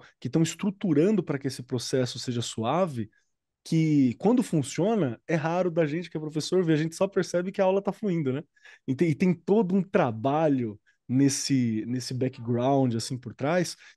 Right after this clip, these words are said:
que é uma coisa muito rica e é uma coisa muito grande. Então, um das, dos pontos que eu tô mais adorando nessa conversa que a gente tá tendo é porque tá se, se abrindo pra mim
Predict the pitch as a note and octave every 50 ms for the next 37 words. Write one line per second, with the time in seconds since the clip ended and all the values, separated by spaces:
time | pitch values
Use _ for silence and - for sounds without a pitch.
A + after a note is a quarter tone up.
0 | _ - - - F3 D#3+ F3+ G3+ G#3 F3 D#3 - - E3 C#3 D3+ D3 D#3 F3+ F#3
1 | - _ - A#3 F#3 - - A#2+ C#3 E3 E3+ - _ - - G2 - - B2 C#3+
2 | D3+ D3 - - D3+ D#3 D3+ C#3+ C#3+ D3 D#3 E3+ F#3 F3 - F#3 D3+ C#3 C3 B2+
3 | B2 A#2 G#2+ G#2 - _ _ - - _ - B2+ A#2+ E3+ E3+ D#3 - _ G3 G#3
4 | A#3+ A#3+ G#3+ E3 - - _ - C3+ B2+ B2 - - E3 D#3+ D#3+ - D3+ B2+ -
5 | C#3 C3+ D3 F3 E3 - - - C#3+ E3 E3 E3+ G#3+ F#3 D3 C3 C3+ D3+ G3 A3
6 | G3+ E3 C3+ A#2+ - B2+ A2+ - A#2+ A2 A2+ A2+ A2+ - - A2+ G#2 G2+ - -
7 | F#2+ - - D3+ F#3 G3+ F3+ C3 - _ _ _ _ _ - A#2+ B2 - C#3+ D3
8 | - D3 - - D#3+ D#3+ - - - - - F3+ E3+ D#3 C#3+ B2 - - - C#3+
9 | C3 B2 B2 E3 A#3 C4+ A#3+ E3 C#3+ A#2+ A2 A2+ C#3+ G3 A3+ F3+